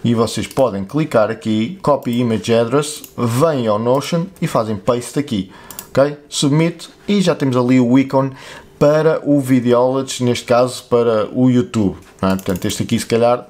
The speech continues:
não seria Videology, mas sim YouTube, ok? Pronto, imaginem que eu criei esta página. Agora eu criava aqui outra página que se chamava Videology, que era o negócio, ok? Tenho o Videology e vou escrever aqui um título que vai ser o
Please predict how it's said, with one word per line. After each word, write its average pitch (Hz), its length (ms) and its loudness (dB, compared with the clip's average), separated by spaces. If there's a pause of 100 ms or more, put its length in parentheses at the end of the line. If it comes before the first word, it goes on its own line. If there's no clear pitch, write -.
não 127 160 0
seria 107 400 -2
Videology, 127 520 0
mas 120 160 -4
sim 127 220 0 (380)
YouTube, 143 400 0 (1000)
ok? 139 280 0 (280)
Pronto, 127 360 -2 (260)
imaginem 185 340 2
que 180 80 -4
eu 156 60 -2
criei 135 240 2
esta 110 240 -4
página. 85 320 -8
Agora 196 240 0
eu 190 60 0
criava 135 320 0
aqui 139 180 -2
outra 143 180 0
página 147 380 -2
que 143 60 -8
se - 80 -6
chamava 127 420 0 (420)
Videology, 117 800 0
que 120 100 -2
era 131 120 2
o 135 40 4
negócio, 123 520 -2 (420)
ok? 139 460 0 (320)
Tenho 139 180 2
o 139 60 0
Videology 175 760 0 (320)
e 147 80 2
vou 151 180 2
escrever 143 460 0
aqui 135 160 -6
um 143 120 2
título 147 360 -4
que 120 80 -6
vai 135 120 2
ser 156 300 -4 (140)
o 170 340 0